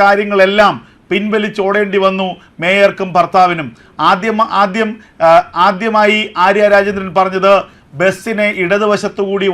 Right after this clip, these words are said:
ഓവർടേക്ക് ചെയ്തിട്ടില്ല എന്നാണ്. എന്നാൽ ദൃശ്യങ്ങൾ, പാളയത്തുള്ള സി സി ടി വി ദൃശ്യങ്ങളിൽ നിന്ന് ഒരു കാര്യം വ്യക്തമാണ്, ഇടതുവശത്തുകൂടെ ബസ്സിനെ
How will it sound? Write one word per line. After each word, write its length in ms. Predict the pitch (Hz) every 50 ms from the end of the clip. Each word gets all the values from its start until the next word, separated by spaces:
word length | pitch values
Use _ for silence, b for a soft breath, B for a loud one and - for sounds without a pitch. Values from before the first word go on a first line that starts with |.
| 175
ഓവർടേക്ക് 520 | 180 185 202 196 - - 202 196 190 190 196
ചെയ്തിട്ടില്ല 460 | 180 190 190 190 190 185 190 196 196 185
എന്നാണ്. 300 | 180 180 180 180 175 156 - - b b b b 170
എന്നാൽ 180 | 180 185 214 214 208 175
ദൃശ്യങ്ങൾ, 380 | 196 190 - 240 220 202 196 180 180 -
പാളയത്തുള്ള 560 | 180 180 190 196 214 214 214 214 208 214 208 208 208 214 208 -
സി 100 | 202 202 202 -
സി 60 | 214
ടി 140 | 180 214 214
വി 80 | 208 185
ദൃശ്യങ്ങളിൽ 380 | 196 190 190 220 202 202 196 196
നിന്ന് 120 | 190 202
ഒരു 120 | 196 190 185 196
കാര്യം 200 | 190 190 196 180
വ്യക്തമാണ്, 500 | 185 180 - 190 190 190 190 185 185 170 147 - B B B B -
ഇടതുവശത്തുകൂടെ 920 | 160 170 202 190 214 208 208 190 - 202 190 - 208 202 196 196 190 202
ബസ്സിനെ 420 | 185 175 190 180 - 190 190 202